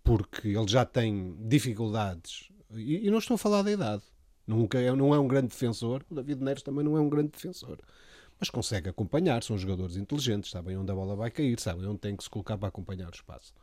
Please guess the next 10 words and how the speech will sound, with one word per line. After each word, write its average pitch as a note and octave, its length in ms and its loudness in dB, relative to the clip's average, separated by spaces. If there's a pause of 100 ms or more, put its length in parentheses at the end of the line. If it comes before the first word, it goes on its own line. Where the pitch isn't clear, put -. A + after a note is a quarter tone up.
(560)
Eh, B2 140 2
o C#3 180 2
Di C#3+ 80 8
Maria D3 240 6
jogou C3+ 220 6
noventa C3+ 340 6
minutos, B2+ 560 0 (300)
na C#3+ 220 12
minha F#3+ 340 10
ótica D3 560 2